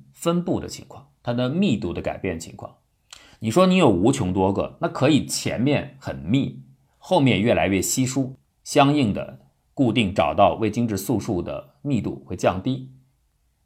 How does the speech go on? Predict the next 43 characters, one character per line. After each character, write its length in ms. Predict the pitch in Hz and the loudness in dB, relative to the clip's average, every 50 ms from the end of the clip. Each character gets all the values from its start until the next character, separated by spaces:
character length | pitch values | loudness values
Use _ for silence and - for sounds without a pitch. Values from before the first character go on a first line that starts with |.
| _ _ - | _ _ -2
那 100 | 127 127 | 2 4
么 120 | 127 123 | 4 4
这 220 | 120 127 151 135 110 | 4 4 4 4 4
个 120 | 104 90 | 2 2
二 200 | - - 135 127 | 6 8 8 8
零 140 | 113 113 120 | 8 6 2
一 80 | 131 139 | 2 4
一 80 | 143 | 4
年 160 | 135 107 92 | 4 2 2
的 80 | 92 90 | 0 -2
成 160 | - - 107 | -4 -4 -2
果 80 | 95 87 | -2 -2
就 120 | - 113 | -2 -2
证 160 | 104 123 117 | 0 0 0
明 160 | 101 98 95 101 | 0 0 -2 -2
不 200 | 95 113 135 143 | -2 0 0 0
是 120 | 170 165 | 0 2
这 120 | 113 135 | 4 6
样 240 | 131 123 110 90 80 | 6 6 6 4 0
的， 220 | 80 - - - _ _ _ _ _ _ _ | -6 -10 -14 -16 _ _ _ _ _ _ _
不 180 | - 226 196 143 | 0 2 4 6
管 240 | 123 113 87 95 92 | 6 4 4 4 2
多 180 | 131 139 139 | 2 4 4
远 220 | 123 95 76 80 82 | 4 2 0 -2 -4
多 160 | 95 98 104 | -4 -4 -4
近， 340 | 101 - 101 85 - - - _ _ _ _ _ _ _ _ _ _ _ - | -4 -6 -8 -8 -10 -14 -20 _ _ _ _ _ _ _ _ _ _ _ -12
始 280 | - - - 107 98 | -10 -8 -4 -4 -2
终 300 | 92 113 127 139 143 139 - | 0 0 0 0 0 -4 -8
分 300 | - - 135 127 131 127 | -4 0 2 2 2 2
布 160 | 127 113 98 | 2 2 2
着 200 | 90 92 78 62 | 2 0 -2 -2
未 200 | 104 113 101 95 | 0 0 0 2
精 180 | - 113 110 107 | 0 0 -2 -2
制 140 | 98 90 | -2 -4
素 220 | 87 - 120 104 92 | -4 -2 -2 -2 -2
数 120 | - 95 | -2 -4
的 140 | 78 73 73 | -6 -6 -2
密 220 | 90 120 120 87 | 0 0 0 0
度 160 | 80 85 - - | -2 -4 -8 -10
是 140 | - - 82 - - - | -12 -12 -12 -12 -10 -10
稳 200 | 69 69 69 - | -10 -10 -10 -8
定 240 | 104 107 101 - | -8 -8 -8 -10
的。 100 | - - | -12 -16